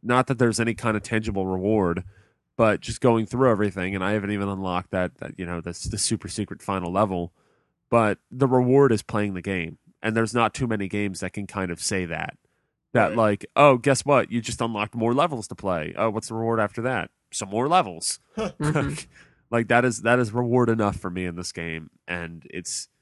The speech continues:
Speaker 1: I mean, Super Mario three D Land is, I think, one of the best Mario games in,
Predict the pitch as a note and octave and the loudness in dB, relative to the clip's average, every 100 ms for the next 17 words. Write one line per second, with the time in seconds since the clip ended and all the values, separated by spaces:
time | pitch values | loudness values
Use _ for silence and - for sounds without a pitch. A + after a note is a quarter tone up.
0 | _ _ _ _ _ - G#2 G2 B2+ B2 | _ _ _ _ _ -6 -4 -2 -2 0
1 | A2+ G#2+ G2+ G2+ G2+ G2+ G2 F#2+ F2+ F2+ | 2 2 0 -2 -4 -2 -2 -2 -4 -4
2 | G2 F2+ - _ - G2 - A2 G2 G#2+ | -4 -6 -12 _ -10 -10 -6 -8 -2 -2
3 | G2+ F2+ G2+ G2 G2 A2 G#2+ G#2+ G#2 G2+ | -2 -2 -4 -2 0 0 0 -2 -4 -4
4 | G2 F#2 - G2 _ F2+ G2 F#2+ | -6 -8 -10 -12 _ -8 -6 -8